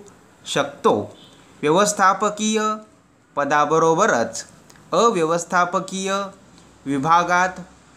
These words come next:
देखील आकर्षक पगाराच्या अनेक संधी या क्षेत्रात उपलब्ध असतात. या लेखामध्ये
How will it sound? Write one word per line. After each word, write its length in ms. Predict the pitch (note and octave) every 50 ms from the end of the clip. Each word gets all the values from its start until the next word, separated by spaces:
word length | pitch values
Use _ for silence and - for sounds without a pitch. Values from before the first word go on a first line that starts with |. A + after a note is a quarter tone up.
| _ - -
देखील 580 | C3 C3 C#3+ C#3+ C#3 - - A#3 C3+ A2 G#2 G#2 - - - - - - - - - - - - - -
आकर्षक 720 | D#3 D#3+ D#3 - G3+ G#3 G3+ G#3 - A3+ G#3+ A3 A3 - - - - - - - - - - _ _ -
पगाराच्या 720 | D3 C#3+ C#3 D3+ D3+ D3 D#3 E3+ G3+ - - F#3+ C#3 A#2 G#2 - - - - - _ - - - - - - _ _ -
अनेक 460 | D#3 E3+ F3 F#3 G#3 A3 A3+ A3 A3 A3 A3 G#3 - - - - - - - - -
संधी 680 | - - D#3+ D3+ D#3 D3+ C3+ G3+ A3+ D3 G#2 G#2 G#2 - - - - - - - - - -
या 260 | C#3+ D3+ D#3 D#3 D#3+ E3 E3 E3+ E3 - - - - -
क्षेत्रात 540 | - - D3 C#3+ C#3 - F#3+ G#3 C#3 G2+ G#2+ G#2+ - - - _ _ _ _ - - _ _ -
उपलब्ध 560 | D#3+ D3+ D#3 F3 F3+ F#3+ G3+ F#3 E3 D#3 G3+ G3+ G3+ G3+ G3 G3 - - - - - - - - -
असतात. 480 | - - - - - - G3+ B2 F#2+ G#2 - - - - - - - - _ - - - _ _ - D3
या 240 | C#3+ D#3+ D#3+ E3 E3 E3+ F3 F#3 F3+ - - - _ _ _ - - _ -
लेखामध्ये 920 | C3+ C3+ C#3+ D3+ D3+ - D#3+ D3 D3 D3 D#3 F#3 G#3+ G3+ G#3 D3+ A2 G2 G2+